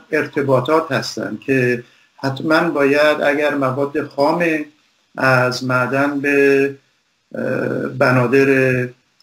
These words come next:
صادراتی بفرستن و یا اگر مواد میانه است که باید تبدیل بشه به کارخونه برسونن و یا حتی به مصرف کننده برسونن. در مورد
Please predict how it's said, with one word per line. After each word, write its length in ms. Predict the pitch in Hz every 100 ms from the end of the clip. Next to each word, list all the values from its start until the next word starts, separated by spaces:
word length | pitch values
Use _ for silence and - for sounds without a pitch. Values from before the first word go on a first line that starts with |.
| -
صادراتی 640 | - 127 120 117 113 165
بفرستن 840 | 165 165 - 143 - 143 139 135 135 _ _ -
و 200 | 139 143
یا 260 | 147 160 160
اگر 400 | 156 160 156 147
مواد 540 | 143 127 135 143 151 143 143 139
میانه 500 | 139 135 127 120 123
است 280 | 143 143 -
که 100 | 143
باید 320 | 131 127 131
تبدیل 460 | - 113 - 151 147
بشه 280 | 139 - 127
به 140 | 131
کارخونه 560 | - 113 107 - 120 156
برسونن 680 | 180 175 165 160 151 151 151 - -
و 120 | 196 214
یا 140 | 233
حتی 300 | 220 226 220 208
به 120 | 196
مصرف 440 | 180 160 - 151 -
کننده 380 | 156 156 165
برسونن. 680 | 175 139 110 - 117 117 117 - _ - _ _ - -
در 140 | 226 233
مورد 400 | 233 233 262